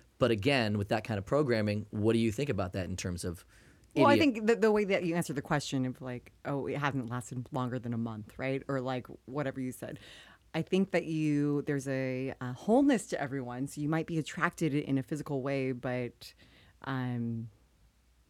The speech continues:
Speaker 2: there is potential for more. And so it's really important to be aware of why you're drawn to someone. Is it physical? Is it emotional? Like, what you're really looking for, I think and believe, is an energetic,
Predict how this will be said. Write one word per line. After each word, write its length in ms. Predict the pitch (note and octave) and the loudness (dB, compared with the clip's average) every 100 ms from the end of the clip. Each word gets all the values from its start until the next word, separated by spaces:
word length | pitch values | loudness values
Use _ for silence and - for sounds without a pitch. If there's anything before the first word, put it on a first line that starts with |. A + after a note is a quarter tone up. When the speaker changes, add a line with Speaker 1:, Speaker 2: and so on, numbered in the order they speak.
| _ _ _ _ _ _ _ - - | _ _ _ _ _ _ _ -12 -2
Speaker 2:
there 180 | F3 | 2
is 160 | F3+ F3 | 4 2
potential 480 | G3 - D3+ D3+ C#3 | 0 2 2 2 -2
for 160 | - | 0
more. 400 | B2+ B2 A#2+ G#2 - - - - - | 0 0 -2 -8 -12 -20 -20 -20 0
And 160 | D#3+ | 0
so 480 | D#3 D3+ D3 D3 D3 C#3 C#3 - | 4 4 4 2 -2 -6 -10 -6
it's 260 | D#3 - D#3+ | -6 -4 -2
really 240 | E3+ F#3+ | 2 2
important 320 | F3 E3+ E3+ | 2 0 0
to 60 | C#3 | 0
be 120 | C3+ | 0
aware 320 | C3 C#3 D#3 | 0 2 2
of 120 | D3 | 0
why 240 | C3+ B2+ C3+ | -2 0 0
you're 180 | C#3 C#3 | 0 -2
drawn 440 | B2 C3+ C3 C#3 | -4 -4 0 0
to 80 | C3 | -2
someone. 500 | - C3+ B2+ B2+ C3 | -2 -2 -2 -2 -2
Is 140 | B2 | -4
it 120 | B2 - | -8 -8
physical? 560 | A#3+ A3+ - E3+ D3+ | -4 -2 0 2 2
Is 160 | C3+ B2 | 0 -2
it 140 | B2+ | -6
emotional? 440 | C#3 F#3+ F#3 E3 B2+ | -4 -4 -4 -6 -4
Like, 180 | C3+ B2 | -6 -4
what 160 | D3+ | -4
you're 120 | D3+ C#3 | -2 -4
really 320 | C#3+ E3 G3 | -2 0 2
looking 340 | D#3 F3 F3+ | 0 0 -2
for, 260 | - C3+ B2+ | -2 -4 -2
I 160 | B2+ B2 - | -4 -6 -6
think 360 | A#3 D#4 C#3 C#3+ | -4 0 0 2
and 140 | C3+ | 0
believe, 560 | B2 C#3 F#3+ C#3 C#3+ C#3 - - - - - | -2 -4 -2 0 0 -2 -10 -20 -20 -18 -6
is 140 | D3 | 0
an 100 | C#3+ | 2
energetic, 720 | C3+ B2 A#2+ B2+ A#2+ G#2+ - | 2 0 0 -2 -4 -10 -16